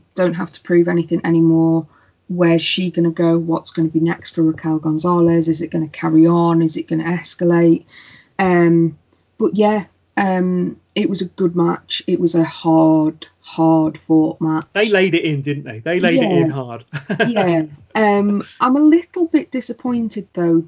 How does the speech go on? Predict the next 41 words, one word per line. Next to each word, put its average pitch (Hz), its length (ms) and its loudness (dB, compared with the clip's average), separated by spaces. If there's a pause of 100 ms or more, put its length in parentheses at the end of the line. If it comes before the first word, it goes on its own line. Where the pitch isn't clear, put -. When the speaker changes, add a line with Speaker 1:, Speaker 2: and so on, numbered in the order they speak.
Speaker 1:
that - 280 -4
Spin 190 320 -6
the 180 60 -2
Wheel, 180 220 0
Make 170 240 -2
the 165 60 -8
Deal 160 420 2 (520)
wasn't 180 360 -4
on 175 100 0
every 175 240 0
match. 160 560 -4
Speaker 2:
Yeah, 196 260 -6
Speaker 1:
I 180 60 -8
Speaker 2:
true. 185 180 -6
Speaker 1:
thought 190 100 -2
that 202 140 -2
would 196 100 -6
have 180 120 -12
been 180 160 -2
nice. 180 420 -4 (500)
Um, 190 560 0 (280)
but 330 160 -2
yeah, 269 300 2 (460)
um, 214 340 -2 (140)
great 208 260 0
match. - 600 -6 (260)
I 208 120 -2
didn't 208 580 -8
think 175 360 -6
Raquel 180 380 -6
Gonzalez 170 580 -2
was 170 100 -4
gonna 170 200 0
win 165 200 2
it. - 180 -4 (480)
I 190 120 0
didn't 175 380 -2
think 170 200 0
she - 160 -8
would. 170 320 2 (440)
Um, 170 560 2